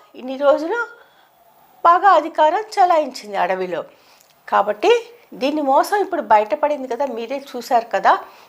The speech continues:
దీనికి నీలిరంగు లేదు, ఏం లేదు, ఇదన్నీ మనకి అబద్ధం చెప్పింది, మోసం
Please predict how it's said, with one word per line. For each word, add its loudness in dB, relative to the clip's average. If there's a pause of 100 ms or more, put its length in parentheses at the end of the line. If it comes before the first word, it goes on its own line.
(140)
దీనికి -4
నీలిరంగు -2
లేదు, -2
ఏం -4
లేదు, -4 (320)
ఇదన్నీ 0
మనకి -4 (300)
అబద్ధం -2
చెప్పింది, -8 (460)
మోసం -4